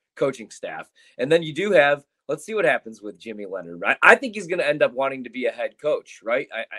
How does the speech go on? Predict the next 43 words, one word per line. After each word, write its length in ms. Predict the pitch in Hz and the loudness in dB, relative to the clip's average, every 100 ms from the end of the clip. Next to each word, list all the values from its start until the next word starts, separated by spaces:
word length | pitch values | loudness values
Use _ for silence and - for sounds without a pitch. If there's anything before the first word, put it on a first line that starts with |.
| - _ | -18 _
if 160 | 113 | -16
it's 160 | 120 - | -16 -6
not 140 | 127 | -2
at 100 | 127 | -2
the 60 | 120 | -6
collegiate 460 | _ 127 131 120 107 | _ -10 -8 -8 -4
level, 360 | 117 117 117 _ _ _ - | -4 -2 -8 _ _ _ -2
I, 140 | 131 127 | 0 0
I 80 | 123 | -4
mean, 160 | 117 | -6
I'm 80 | 110 | -10
not 200 | 104 95 | -10 -12
saying 160 | 110 101 | -14 -16
he's 100 | 101 | -16
gonna 140 | 104 | -10
go 120 | 113 | -8
back 220 | 110 104 _ | -4 -6 _
to 60 | |
high 160 | 127 147 | -2 -2
school 260 | 147 107 | -2 -6
or 100 | 101 | -4
anything 260 | 101 104 104 | -4 -8 -10
like 200 | 101 - | -10 -4
that. 180 | 113 127 | -2 -2
I 40 | |
just 120 | 165 | 0
have 120 | 247 214 | -2 -2
a 60 | |
hard 220 | 143 151 | 0 0
time 300 | 147 131 123 | 0 -4 -4
buying 340 | 113 113 110 107 | -6 -6 -6 -10
into 160 | 104 | -20
the 60 | 98 | -20
fact 300 | - 101 - | -12 -12 -12
that 60 | 107 | -20
he's 120 | 104 | -20
gonna 140 | 104 | -18
go 200 | 101 101 | -6 -6
and 80 | 95 | -6
be 140 | 98 | -14
a 60 | 90 | -18
D 200 | 78 92 | -18 -20
C. 340 | - 95 78 | -16 -14 -14